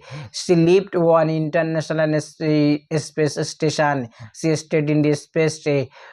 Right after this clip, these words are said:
um, for more than one nineteen five days. Sunita, um, Sunita did many work, um, space work during her mission. She has more than fifteen hours, uh,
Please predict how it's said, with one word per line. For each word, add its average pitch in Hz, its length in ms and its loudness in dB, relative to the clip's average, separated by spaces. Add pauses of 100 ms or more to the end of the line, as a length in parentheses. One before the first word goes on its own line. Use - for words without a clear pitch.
(160)
um, 147 260 2
for 175 360 2
more 180 360 2
than 165 400 0
one 147 280 -2
nineteen 147 600 -4 (960)
five 143 420 -2
days. 135 480 -4 (1160)
Sunita, 214 540 2
um, 190 240 0
Sunita 196 540 0
did 175 200 -2
many 202 440 0
work, 185 340 0 (120)
um, 175 520 0
space 202 420 -4
work 175 280 0
during 196 420 2
her 180 360 -2
mission. 180 560 -6 (240)
She - 180 -2
has 175 320 0
more 170 580 2
than 165 500 -2
fifteen 165 420 -4
hours, 160 520 0
uh, 160 220 -6